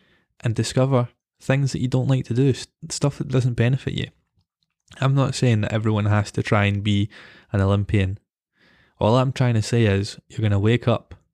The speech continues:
next week, next year, five years, and say, "What the frick have I done with myself? All these people around me, we've all, we've all done nothing." But what happens when you get yourself a good support group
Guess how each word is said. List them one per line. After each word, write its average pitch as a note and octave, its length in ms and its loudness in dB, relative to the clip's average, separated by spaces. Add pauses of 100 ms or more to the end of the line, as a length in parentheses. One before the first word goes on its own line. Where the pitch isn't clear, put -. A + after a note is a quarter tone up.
(420)
next - 360 -2
week, - 400 -6
next - 420 -4
year, G2+ 300 2 (120)
five A2 320 2
years, G#2 360 -2 (260)
and B2+ 100 -10
say, G2+ 300 0 (320)
"What G2+ 160 -2
the - 80 -2
frick - 280 -2
have G#2 100 -4
I G2+ 120 2
done G2+ 240 -2
with G2+ 120 -2
myself? G2+ 520 -6 (600)
All G#2 140 2
these A2 180 0
people B2 280 -2
around A2 300 0
me, G2 220 -2 (680)
we've G#2+ 180 0
all, G#2+ 380 2
we've A#2 160 -2
all A2 140 2
done A2 180 0
nothing." A2 360 -4 (760)
But A2+ 100 -2
what A2+ 160 2
happens B2 380 0
when A2 100 -2
you G#2+ 80 2
get G#2+ 140 2
yourself A2 340 0
a A2 60 0
good G#2+ 180 0
support A#2 400 -2
group - 260 -4